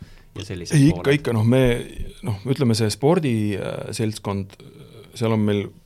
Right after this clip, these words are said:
Speaker 2: mingi kakskümmend, natuke all, viisteist, kuusteist, kakskümmend inimest, oleneb hooajast. Et noh, seal on ikkagi nagu suhtlus on nagu see. Anna inimesele need õnged ja nad püüavad ise kõik asjad. Kiitmine,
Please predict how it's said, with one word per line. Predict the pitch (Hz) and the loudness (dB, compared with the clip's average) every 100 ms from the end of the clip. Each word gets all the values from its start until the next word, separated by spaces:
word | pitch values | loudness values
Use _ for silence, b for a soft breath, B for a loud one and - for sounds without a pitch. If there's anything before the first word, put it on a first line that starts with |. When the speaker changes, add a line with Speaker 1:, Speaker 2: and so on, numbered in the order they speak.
| _ - - _ _ - | _ -20 -20 _ _ -14
Speaker 2:
mingi | - - | -14 -12
kakskümmend, | - 101 - - - _ _ - | -12 -12 -12 -14 -16 _ _ -14
natuke | - - 165 | -14 -12 -12
all, | 175 - - - - - - - - - | -12 -16 -16 -16 -16 -20 -20 -20 -20 -8
viisteist, | 117 - 107 | -8 -6 -10
kuusteist, | 120 110 - - | -6 -6 -6 -6
kakskümmend | 113 113 107 | -2 0 0
inimest, | 98 90 113 | -2 -2 -2
oleneb | 101 98 - _ - | -2 -4 -10 _ -8
hooajast. | 107 98 95 - B B B B B B B | -4 -4 -6 -14 B B B B B B B
Et | - | -4
noh, | 117 | 0
seal | 160 156 | 4 4
on | 147 - | 2 -2
ikkagi | 175 120 110 | -4 -2 0
nagu | 110 113 | 0 0
suhtlus | - 180 - 101 | 0 0 -2 0
on | 101 104 | 2 2
nagu | 107 | -2
see. | 131 110 - b b b - - - - - - - - | -2 -4 -6 b b b -20 -20 -20 -20 -20 -12 -10 0
Anna | 127 | 2
inimesele | 131 120 101 107 101 | 4 4 2 0 -2
need | 101 | 0
õnged | 123 123 92 | 2 2 0
ja | 90 | -2
nad | 95 92 | -6 -4
püüavad | 113 104 98 | -2 -2 -2
ise | 110 87 | -4 -6
kõik | 90 - | -10 -10
asjad. | 98 - - B B B B B B - | -10 -12 -20 B B B B B B -8
Kiitmine, | 113 101 - 101 101 | -8 -8 -4 -2 -2